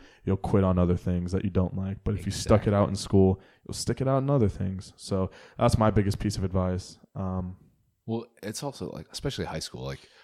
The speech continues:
Speaker 1: Yeah, high
Speaker 2: ju-,
Speaker 1: school is hard.
Speaker 2: just
Speaker 1: I hated high school, dude.
Speaker 2: Yeah, and, and that's the thing. Like, sometimes in life, yes, it's not ideal, but sometimes in life you have to do shit that you don't like.
Speaker 1: Yeah,
Speaker 2: Right?
Speaker 1: for sure.
Speaker 2: But you can't, you don't always get the option of just being like,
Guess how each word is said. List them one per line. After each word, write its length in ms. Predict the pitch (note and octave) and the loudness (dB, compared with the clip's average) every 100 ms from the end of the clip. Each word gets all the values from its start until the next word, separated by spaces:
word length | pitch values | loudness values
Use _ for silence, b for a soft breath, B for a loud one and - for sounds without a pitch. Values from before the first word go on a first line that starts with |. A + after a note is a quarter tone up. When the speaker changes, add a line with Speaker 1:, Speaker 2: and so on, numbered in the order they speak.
| b | b
Speaker 1:
Yeah, 260 | G2+ F#2 | 0 0
high 140 | F2+ A#2 | 4 4
Speaker 2:
ju-, 80 | A#2+ | 6
Speaker 1:
school 120 | G2+ | 6
is 60 | F2+ | 6
hard. 180 | F#2 | 4
Speaker 2:
just 100 | F#2 | 6
Speaker 1:
I 80 | A2+ | 6
hated 320 | G#2 G#2+ D3+ | 6 6 6
high 140 | G2 F2+ | 4 0
school, 240 | - F#2 | 0 0
dude. 100 | F#2 | 4
Speaker 2:
Yeah, 240 | F#2 - D#2 - | 2 2 -6 -4
and, 220 | A2 G#2 | -2 -2
and 260 | G#2+ G2+ | -2 -2
that's 220 | F2+ G2+ A#2+ | -2 -4 -6
the 60 | |
thing. 180 | - D#3 | -6 -4
Like, 300 | D2+ D#2 - b b - | -4 -8 -10 b b -8
sometimes 720 | - C#3 G3 C3 G2 F#2+ - | 0 0 0 -2 0 0 -2
in 180 | F2+ E2+ | -4 -2
life, 440 | D#2+ E2+ - - - _ _ | 0 -2 -4 -12 -16 _ _
yes, 400 | G2+ F#2 - - _ | -4 -4 -4 -12 _
it's 220 | - - | -14 -8
not 180 | G2+ F#2+ | -4 0
ideal, 340 | F2+ D#2+ E2+ F#2 | -2 0 -2 -2
but 280 | E2 - - _ | -4 -8 -14 _
sometimes 420 | - E3+ F#3 B2+ | -6 -4 -4 -4
in 60 | A2 | 0
life 180 | G2+ - | 0 2
you 140 | G#2+ | 4
have 120 | C3 - | 4 2
to 80 | |
do 160 | D#2+ A#2 | 0 0
shit 360 | - - B2 - | -2 -2 -2 -2
that 100 | D2+ | -2
you 80 | D#2+ | 0
don't 180 | A2+ | 0
like. 440 | D2 F2+ D2 - - | -2 -4 -6 -18 -18
Speaker 1:
Yeah, 300 | - G#2 F#2 F#2 | -8 -6 -6 -4
Speaker 2:
Right? 200 | G2 B2+ | -4 -4
Speaker 1:
for 80 | |
sure. 320 | G2 A#2+ G#2 F#2+ - | -8 -8 -8 -10 4
Speaker 2:
But 200 | A2+ B2+ - - | 4 4 -2 -14
you 80 | A#2+ | -14
can't, 260 | - D#3 - _ - _ _ - | -10 -12 -14 _ -20 _ _ -4
you 120 | A#2+ | 0
don't 160 | D3+ C#3+ | 2 2
always 280 | C#3 C3 A#2 | 2 2 0
get 120 | C3+ | -4
the 140 | G#2 | -4
option 400 | G2+ C#3+ - A#2+ | -2 -2 -2 -4
of 60 | G2 | -4
just 200 | F#2+ - | -6 -4
being 100 | F#2+ | -4
like, 160 | E2+ | -4